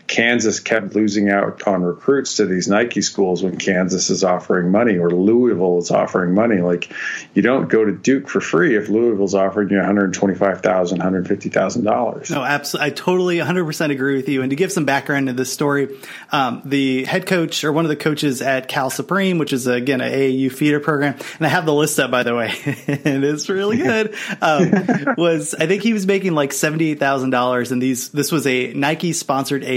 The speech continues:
Speaker 2: A U program, so God knows what else they were pumping over there, but he was disgruntled, ended up going with, um, Michael Avenatti, and then another high, high,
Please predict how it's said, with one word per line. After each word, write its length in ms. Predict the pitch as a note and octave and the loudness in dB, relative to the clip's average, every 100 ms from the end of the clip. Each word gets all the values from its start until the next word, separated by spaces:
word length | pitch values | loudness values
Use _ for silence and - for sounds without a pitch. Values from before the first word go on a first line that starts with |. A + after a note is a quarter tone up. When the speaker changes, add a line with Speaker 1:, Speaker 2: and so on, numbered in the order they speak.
| B2+ | 0
Speaker 2:
A 40 | |
U 200 | A#2+ A#2 | 0 -2
program, 460 | A#2+ C3+ C3 C#3 C3+ | -2 -4 -2 -2 -2
so 340 | - C3 A#2+ - - - | -2 -2 -2 -6 -20 -4
God 240 | C#3+ C#3 D3 | 0 0 2
knows 240 | C#3 C3+ | 0 2
what 160 | C3 B2+ | 0 2
else 220 | C3 - | 0 0
they 120 | C#3+ | 0
were 100 | C3+ | 0
pumping 320 | C#3 C#3 D3 | -2 -2 0
over 200 | C#3 C3+ | 0 0
there, 200 | C3+ C3+ | 0 0
but 300 | B2+ C3 A#2+ - - - _ | 2 0 0 -10 -20 -20 _
he 180 | F3 | 0
was 160 | F3 E3 | 2 0
disgruntled, 680 | E3 C#3+ - C#3+ C#3 C3+ B2 - | -2 -4 -2 0 0 -2 -4 -4
ended 200 | D3 C#3+ | -2 0
up 120 | C3 | 0
going 380 | C#3 C3+ C3 B2+ | 0 0 0 0
with, 320 | B2+ A#2+ A#2+ | 0 0 -2
um, 420 | C3 A#2+ A2+ A2+ _ _ _ _ - | -2 -2 -2 -8 _ _ _ _ -8
Michael 280 | C#3+ E3+ F#3 | -2 0 2
Avenatti, 500 | E3+ D3 B2+ D3+ D3 | 2 2 0 2 2
and 100 | C3+ | 2
then 300 | C#3 C3 B2+ - - | 2 0 -4 -10 -6
another 360 | C#3 G#3+ C#4 | 0 2 2
high, 420 | G3 E3+ D#3 D3 D3 | 0 0 0 -2 -4
high, 320 | - D3+ C#3+ | -2 0 0